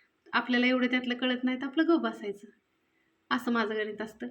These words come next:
अकरा एप्रिल, अ, अकरा एप्रिलला महात्मा फुलेंची जयंती झाली, चौदा एप्रिलला, अ, डॉक्टर बाबासाहेब आंबेडकरांची झाली. माझ्या मना-, माझ्या हृदयात आहेत व सगळीजण. करतो की आम्ही सगळी जयंती वगैरे, म्हणजे, अ,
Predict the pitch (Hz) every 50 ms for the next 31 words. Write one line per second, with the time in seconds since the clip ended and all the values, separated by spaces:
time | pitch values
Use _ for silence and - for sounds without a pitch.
0 | - _ _ _ _ _ _ _ _ - 254 254 - 247 247 254 247 247 240 233
1 | 233 - - 226 233 240 254 - 254 269 262 254 240 247 247 247 240 - 233 226
2 | 226 220 214 202 208 208 - - - - - - _ 233 226 - 240 220 208 -
3 | 233 220 214 208 208 202 202 202 214 208 202 196 202 202 202 202 208 202 214 214
4 | 208 - 214 208 202 196 208 214 208 - - 202 202 202 202 208 208 - - -
5 | - - - - _ _ _ _ - 214 208 208 208 202 196 202 208 208 220 214
6 | - _ _ _ _ _ - _ _ 233 226 226 - 214 202 214 208 214 214 214
7 | - 202 196 202 202 208 202 196 202 - 220 214 214 214 - - 214 226 226 -
8 | 208 214 226 - _ _ _ _ _ _ _ _ _ _ - 240 240 233 233 233
9 | 240 247 240 226 226 247 247 262 269 262 254 254 277 277 247 294 294 285 285 285
10 | 240 220 - 220 233 226 - 208 196 196 190 190 196 202 - - - _ _ _
11 | _ _ _ _ _ _ _ _ _ _ _ _ _ _ _ - _ _ _ _
12 | _ _ _ _ _ _ _ _ - 392 381 370 294 254 233 226 214 208 214 214
13 | - - 247 254 254 247 254 254 247 240 240 233 240 233 233 226 226 233 233 233
14 | 233 220 214 165 220 226 214 214 208 208 214